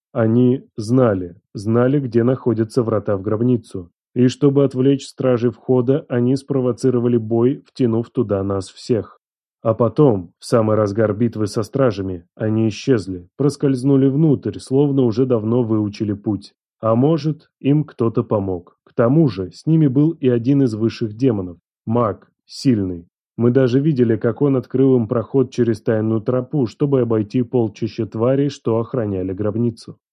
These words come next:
Закончив говорить, он медленно повернулся к старейшинам. В этот момент все взгляды и бойцов, и учителей, и даже прохожих были прикованы к его лицу.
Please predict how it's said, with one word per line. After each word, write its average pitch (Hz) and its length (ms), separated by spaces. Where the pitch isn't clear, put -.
Закончив 170 600
говорить, 175 500
он 156 180
медленно 143 380
повернулся 131 540
к - 40
старейшинам. 131 800
В 123 120
этот 208 240
момент 127 400
все - 200
взгляды 117 520
и - 180
бойцов, 110 640
и 123 80
учителей, 104 540
и 123 200
даже 101 300
прохожих 104 640
были 208 220
прикованы 160 560
к 165 60
его 104 220
лицу. 92 520